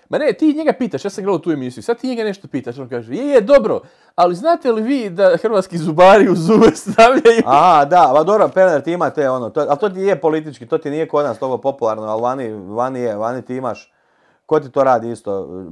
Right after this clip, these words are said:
Speaker 2: Pa ima par političara koji to u Hrvatskoj rade, ali to ti je vani brutalno popularno. Znaš, ti imaš s P R timom dogovoriš, a to je Pernar dobro ubrao, ovaj, on, Pernar je stvarno dobar za P R. Mislim da mi je, meni je čudno kako ga niko ne koristi. Z-, neka stranka ko-, koja bi,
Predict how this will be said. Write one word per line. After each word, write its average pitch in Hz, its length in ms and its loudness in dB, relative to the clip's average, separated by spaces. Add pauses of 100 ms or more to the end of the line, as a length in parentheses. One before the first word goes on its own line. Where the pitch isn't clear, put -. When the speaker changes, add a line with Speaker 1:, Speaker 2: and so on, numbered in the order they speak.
Speaker 2:
Pa 139 80 -6
ima 165 300 -4
par - 280 0
političara 123 420 -10
koji 110 140 -10
to 107 80 -10
u - 20 -12
Hrvatskoj 110 360 -8
rade, 113 100 -2
ali 113 100 -4
to 135 100 -8
ti 120 100 -10
je 117 40 -4
vani 123 180 -4
brutalno 113 340 -10
popularno. 95 440 -12
Znaš, 110 240 -10
ti 113 100 -14
imaš 110 320 -12 (480)
s 113 120 -20
P 131 120 -8
R 120 140 -2
timom 113 260 -6
dogovoriš, 110 500 -4
a 101 60 -14
to 117 100 -8
je 101 80 -10
Pernar 104 280 -6
dobro 104 260 -8
ubrao, 98 260 -12
ovaj, 92 280 -14
on, 98 160 -16
Pernar 117 220 -8
je 98 40 -12
stvarno 117 220 -8
dobar 101 240 -6
za 92 120 -18
P 101 140 -16
R. 95 180 -14
Mislim 98 220 -20
da 101 80 -10
mi 104 100 -14
je, 101 80 -14 (340)
meni 123 200 -6
je 113 160 -8
čudno 143 260 -6
kako 131 280 -4
ga 117 120 -4
niko 123 220 -10
ne 107 80 -8
koristi. 113 580 -8 (400)
Z-, 104 320 -10
neka 117 220 -8
stranka 120 420 -8
ko-, 104 640 -6
koja 110 220 -4
bi, 101 400 -14